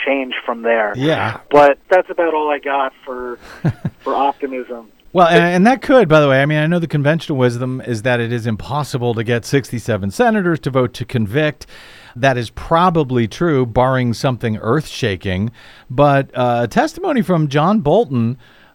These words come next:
Speaker 2: uh, you know, or Lev Parnas, they didn't bring him up, but, uh, J-, uh, uh, John Bolton,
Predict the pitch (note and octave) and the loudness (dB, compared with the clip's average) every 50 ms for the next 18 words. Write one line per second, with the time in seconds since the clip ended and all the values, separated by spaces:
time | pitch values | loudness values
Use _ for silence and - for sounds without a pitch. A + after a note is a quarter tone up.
0 | _ - - - C4 C4+ B3+ F3 E3 D#3 B2 A#2+ C3 C#3+ - - A#2+ B2 A#2+ A#2+ | _ -16 -14 -14 -12 -12 -8 -6 -6 -6 -4 -6 -6 -8 -6 -2 0 0 0 2
1 | B2+ C#3+ D3+ D#3 C#3+ B2 - - - F3 F#3 G3 D#3+ C#3+ C3+ - C#3 A#2+ B2+ C3 | 2 2 2 0 -2 -4 -8 -4 0 0 2 2 2 0 0 0 0 0 0 0
2 | B2+ G#2+ B2 C3 B2+ A2+ A2+ C3+ E3 F3 C#3+ A#2 A2+ A#2 A2 - - - B2+ A#2+ | -2 -2 -2 -2 0 0 -2 0 0 0 2 0 0 -2 -4 -6 -4 -2 -2 -2
3 | A#2+ - - B2 B2 A#2+ B2 B2 A#2+ G#2+ C3 C3 B2 - B2+ B2 A2+ A#2 A#2 A#2+ | -2 -4 -4 -2 -2 0 0 -2 0 0 -2 -2 0 -2 -2 -2 -2 -2 -4 -4
4 | B2 A#2 A#2 A#2 G#2 G#2 A#2+ A#2 A2 G#2 G2+ G2 E3 G3+ G#3 D#3+ G3+ G3+ G3 F#3 | -4 -4 -4 -4 -2 -2 -2 -2 0 -2 0 0 0 0 0 2 2 2 2 0